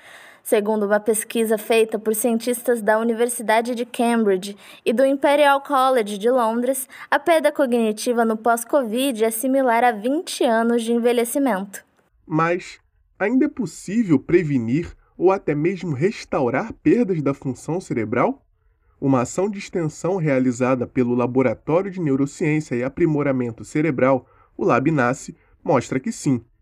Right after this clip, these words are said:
Speaker 2: A Academia do Cérebro é um projeto do Instituto de Psiquiatria da U F R J, o ipub, que tem como objetivo a promoção da saúde mental. Por meio da Clínica da Memória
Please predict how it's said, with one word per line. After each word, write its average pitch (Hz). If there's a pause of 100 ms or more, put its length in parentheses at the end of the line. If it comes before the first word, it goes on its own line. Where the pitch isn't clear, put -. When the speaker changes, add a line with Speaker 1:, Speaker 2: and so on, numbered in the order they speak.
(440)
Speaker 2:
A 147
Academia 147
do 120
Cérebro 113 (220)
é 135
um 151
projeto 147
do 120
Instituto 190
de 175
Psiquiatria 156
da 139
U 131
F 151
R 185
J, 151 (280)
o 139
ipub, 160 (460)
que 175
tem 165
como 117
objetivo 185
a 185
promoção 185
da 185
saúde 127
mental. 160 (600)
Por 135
meio 202
da 190
Clínica 233
da 117
Memória 139